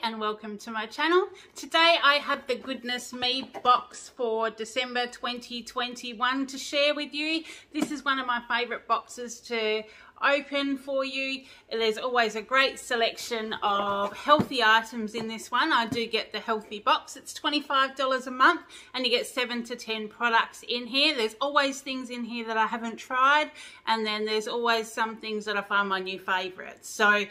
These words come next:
let's tuck in and have a look and see what we have. It is quite a heavy little box this month. It comes in the same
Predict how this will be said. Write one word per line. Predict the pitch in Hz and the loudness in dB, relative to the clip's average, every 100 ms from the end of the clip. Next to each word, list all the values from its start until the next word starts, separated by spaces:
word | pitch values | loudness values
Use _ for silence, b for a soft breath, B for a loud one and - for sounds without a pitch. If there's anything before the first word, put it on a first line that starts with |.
| B B B | B B B
let's | - 262 262 - | 0 0 0 -2
tuck | 240 254 247 | 2 2 0
in | 233 | -2
and | 226 226 | -2 -4
have | 226 226 | 4 6
a | |
look | 226 339 339 | 8 6 6
and | 269 240 | 0 0
see | - 247 240 | 0 0 2
what | 214 226 220 | 2 2 6
we | 214 | 4
have. | 220 240 311 330 | 6 8 8 8
It | 240 | 0
is | 269 302 269 | 0 -2 -6
quite | - 262 240 | -8 0 0
a | 233 | 0
heavy | 226 247 | -6 -6
little | 233 220 | -4 -4
box | 220 240 - | -2 -2 -2
this | - 240 214 | -16 -14 -2
month. | 277 339 - | 2 2 0
It | 220 | -10
comes | 240 226 208 | -6 -6 -4
in | 208 | -6
the | 202 | -6
same | 202 208 202 196 190 190 | -6 -4 -2 -2 -6 -12